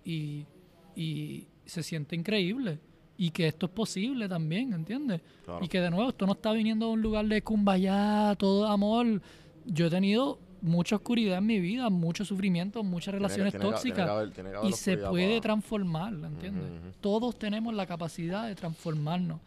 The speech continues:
Speaker 1: To-, obviamente, ¿sabes? Todo el mundo tiene distintas circunstancias.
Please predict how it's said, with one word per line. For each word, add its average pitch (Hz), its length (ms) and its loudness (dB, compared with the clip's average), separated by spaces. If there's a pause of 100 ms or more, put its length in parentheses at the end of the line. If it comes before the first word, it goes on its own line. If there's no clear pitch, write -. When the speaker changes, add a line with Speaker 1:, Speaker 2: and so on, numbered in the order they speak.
(340)
Speaker 1:
To-, - 140 -8 (160)
obviamente, 196 600 -2
¿sabes? 165 280 -4 (1120)
Todo 185 240 -2
el 196 60 0
mundo 196 320 0
tiene 190 420 0
distintas 185 460 -4
circunstancias. 175 760 -4